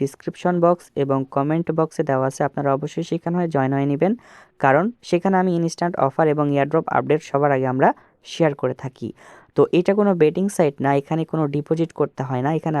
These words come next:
আপনি ফ্রিতেই কাজ করতে পারবেন। তো প্রথমত আমি দেখাই, যারা নতুন আছেন, আপনি এখানে কিভাবে কাজ করবেন, সেই প্রসেসটা দেখাবো। তারপর আমি দেখাবো আপনি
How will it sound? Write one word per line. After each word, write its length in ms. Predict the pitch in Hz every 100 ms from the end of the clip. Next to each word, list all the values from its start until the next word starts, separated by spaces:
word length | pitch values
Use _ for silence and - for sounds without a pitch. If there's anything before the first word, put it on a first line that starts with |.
| 131
আপনি 160 | 160 277 - _ -
ফ্রিতেই 320 | 180 185 208 -
কাজ 160 | 135 - -
করতে 200 | 165 - -
পারবেন। 260 | 117 107 156 - - -
তো 60 | - 151
প্রথমত 380 | 180 185 202 208
আমি 180 | 202 202
দেখাই, 360 | 160 143 - 175 160
যারা 140 | 143 143
নতুন 180 | 143 151
আছেন, 220 | 151 156 139
আপনি 100 | 151
এখানে 200 | 147 151
কিভাবে 340 | 147 147 147 147 -
কাজ 140 | 127 127 -
করবেন, 260 | 143 151 165 -
সেই 160 | 160 160 -
প্রসেসটা 380 | 170 160 175 175 160
দেখাবো। 260 | 156 160 -
তারপর 240 | 147 139 147 139
আমি 100 | 131
দেখাবো 260 | 127 - 143 135
আপনি 160 | -